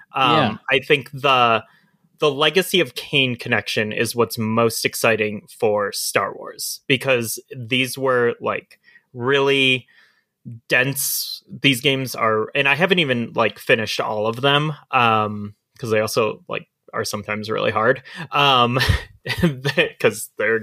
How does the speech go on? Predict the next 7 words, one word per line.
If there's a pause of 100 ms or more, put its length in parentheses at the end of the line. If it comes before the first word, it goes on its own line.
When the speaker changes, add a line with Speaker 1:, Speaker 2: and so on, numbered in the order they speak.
Speaker 1:
games
from
the (540)
early
two
thousands. (360)
Um,